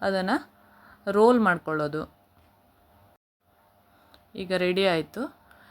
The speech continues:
ಇದಕ್ಕೆ ನೀವು ಈ ಫಿಲ್ಲಿಂಗಿಗೆ ಈರುಳ್ಳಿ ಕೂಡ ಹಾಕ್ಕೋಬೋದು, ನಾನು ಹಾಕ್ಕೊಂಡಿಲ್ಲ ಇಲ್ಲಿ. ಈ ರೀತಿ ರೋಲ್ ಮಾಡಿಕೊಂಡು ಎರಡು ಸೈಡನ್ನು ಸ್ವಲ್ಪ ತೆಕ್ಕೋತೀನಿ ನಾನು, ಯಾಕಂದರೆ ಅಲ್ಲಿ ಫಿಲ್ಲಿಂಗ್ ಅಷ್ಟು ಇರಲ್ಲ, ಅದಕ್ಕೋಸ್ಕರ ಸೈಡ್ ಎರಡು ಕಟ್ ಮಾಡಿ ಪಕ್ಕಕ್ಕೆ ಇಟ್ಕೋತೀನಿ.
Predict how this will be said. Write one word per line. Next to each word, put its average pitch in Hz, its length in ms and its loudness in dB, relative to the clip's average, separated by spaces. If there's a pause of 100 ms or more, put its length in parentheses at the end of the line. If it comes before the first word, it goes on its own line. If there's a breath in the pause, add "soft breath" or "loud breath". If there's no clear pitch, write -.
(120 loud breath)
ಇದಕ್ಕೆ 226 240 -2
ನೀವು 240 180 4
ಈ 208 120 0
ಫಿಲ್ಲಿಂಗಿಗೆ 233 800 0
ಈರುಳ್ಳಿ 240 300 2
ಕೂಡ 226 240 0
ಹಾಕ್ಕೋಬೋದು, 196 680 -2
ನಾನು 185 240 -4
ಹಾಕ್ಕೊಂಡಿಲ್ಲ 180 580 -6
ಇಲ್ಲಿ. 160 340 -4 (680 loud breath)
ಈ 226 80 -4
ರೀತಿ 226 280 -2
ರೋಲ್ 220 340 4
ಮಾಡಿಕೊಂಡು 185 840 -2 (500 loud breath)
ಎರಡು 208 440 2
ಸೈಡನ್ನು 233 1000 0
ಸ್ವಲ್ಪ 220 240 -6
ತೆಕ್ಕೋತೀನಿ 202 640 -6
ನಾನು, 165 240 -4
ಯಾಕಂದರೆ 185 460 -4
ಅಲ್ಲಿ 190 360 -4
ಫಿಲ್ಲಿಂಗ್ 208 560 -2
ಅಷ್ಟು 196 280 -4
ಇರಲ್ಲ, 190 320 0
ಅದಕ್ಕೋಸ್ಕರ 202 760 -6
ಸೈಡ್ 202 360 -4
ಎರಡು 196 260 -2
ಕಟ್ 190 260 -8
ಮಾಡಿ 185 180 -8
ಪಕ್ಕಕ್ಕೆ 180 320 -12
ಇಟ್ಕೋತೀನಿ. 170 580 -10